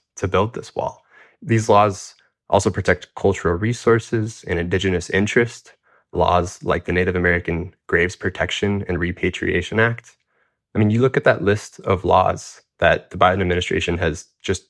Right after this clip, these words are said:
cast aside with the strike of a pen. You know, these are laws that Congress has fought over, deliberated on, that people have dedicated their lives to passing. And now they've just been eviscerated.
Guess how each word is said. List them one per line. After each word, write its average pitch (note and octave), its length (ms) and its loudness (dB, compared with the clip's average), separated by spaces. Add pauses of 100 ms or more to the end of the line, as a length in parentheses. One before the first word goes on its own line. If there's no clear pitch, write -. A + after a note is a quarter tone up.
cast G2 300 -2
aside F2+ 420 0
with - 260 -4 (480)
the F#2+ 80 -6
strike - 280 2
of G2 60 -4
a E2+ 60 -2
pen. F#2 440 -2 (300)
You A2 60 2
know, G2 100 2
these A#2 180 2
are C3 80 4
laws G#2+ 240 4
that F2 180 -2
Congress F#2+ 460 2
has E2+ 420 -2 (160)
fought - 380 2
over, F2 320 -4
deliberated G2 720 0
on, - 320 -8 (260)
that - 140 -2
people A#2 240 2
have F#2 160 -2
dedicated F#2+ 540 -2
their F2 140 2
lives E2+ 680 -2
to F#2 140 -6
passing. - 680 -2 (420)
And F#2+ 180 2
now A#2+ 220 4
they've G2+ 160 0
just - 220 -4
been F2 300 -2 (500)
eviscerated. - 680 0